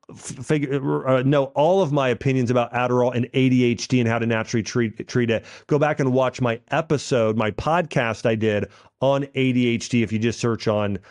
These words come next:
uh, uh, on YouTube, uh, Josh Axe A D H D, you'll find some of my recommendations there. Another question, is birth control really bad for women? Yes, it is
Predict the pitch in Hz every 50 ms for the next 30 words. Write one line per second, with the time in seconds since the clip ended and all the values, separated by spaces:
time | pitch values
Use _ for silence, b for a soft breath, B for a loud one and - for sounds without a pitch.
0 | b b b _ - 110 104 104 - 101 104 107 - 110 107 104 101 104 113 113
1 | 107 - - 110 104 101 101 95 92 101 101 101 95 90 131 127 123 123 120 -
2 | 131 117 113 113 107 - - - 117 117 113 110 107 101 98 - - - 110 107
3 | 104 95 90 - - 113 104 104 101 101 92 95 B B B B - - 131 127
4 | 120 117 117 107 107 107 101 - - 104 101 95 104 107 117 113 - 117 107 95
5 | 87 104 95 90 87 - B B B B B _ 139 165 190 233 220 220 - 170
6 | 156 151 151 156 156 151 143 131 110 110 95 143 160 196 202 - - - 170 147
7 | - - 170 151 139 123 131 143 143 139 131 107 131 127 120 117 110 98 - 110
8 | 104 104 113 117 117 107 90 90 90 _ b b b b b b b b _ _
9 | _ _ _ _ _ _ _ _ - 120 123 135 143 143 135 - - - - 135
10 | 120 127 139 143 123 - -